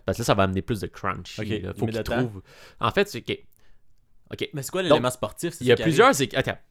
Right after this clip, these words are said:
Speaker 1: Euh, <laughs> attends un peu.
Speaker 2: Ouais, c'est ça, ok.
Speaker 1: <laughs> Attends un peu
Speaker 2: Ouais,
Speaker 1: avant
Speaker 2: ouais.
Speaker 1: ça. Il y a plusieurs équipes qui vont, euh, il y a une équipe qui va chercher.
Speaker 2: Ouais.
Speaker 1: Ça, c'est la base, ok ?
Speaker 2: Ouais, ben c'est ça, ok. Ok, il y en a une qui cherche.
Speaker 1: Il y en a une qui cherche,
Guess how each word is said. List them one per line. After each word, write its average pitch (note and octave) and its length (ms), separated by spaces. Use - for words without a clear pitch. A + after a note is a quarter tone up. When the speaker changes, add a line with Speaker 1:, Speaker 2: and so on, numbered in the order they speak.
Speaker 1:
Euh, G2 280
<laughs> - 300
attends G#2+ 260
un G2 60
peu. A2 160
Speaker 2:
Ouais, C3+ 100
c'est - 140
ça, B3 120
ok. B3 120
Speaker 1:
<laughs> - 40
Attends G3 180
un F#3+ 60
peu D#3 80
Speaker 2:
Ouais, C#3+ 60
Speaker 1:
avant C#3 120
Speaker 2:
ouais. C3+ 40
Speaker 1:
ça. C#3+ 80
Il B2+ 80
y - 20
a C3+ 60
plusieurs F3 360
équipes D3 340
qui A2+ 360
vont, A#2 540
euh, G#2 380
il F#2 60
y - 20
a B2+ 60
une E3+ 100
équipe B3+ 280
qui - 80
va C3 100
chercher. G2+ 500
Speaker 2:
Ouais. A2+ 260
Speaker 1:
Ça, C3 80
c'est C3+ 60
la A2+ 100
base, F2+ 200
ok ? - 60
Speaker 2:
Ouais, B2 200
ben G2+ 80
c'est G#2+ 120
ça, G2+ 60
ok. A2 180
Ok, B2+ 80
il D#3 60
y C#3+ 40
en C3 80
a B2+ 140
une D#3+ 160
qui - 100
cherche. - 320
Speaker 1:
Il B2+ 40
y C3+ 40
en C#3+ 40
a E3+ 40
une A#3+ 180
qui G3+ 120
cherche, - 360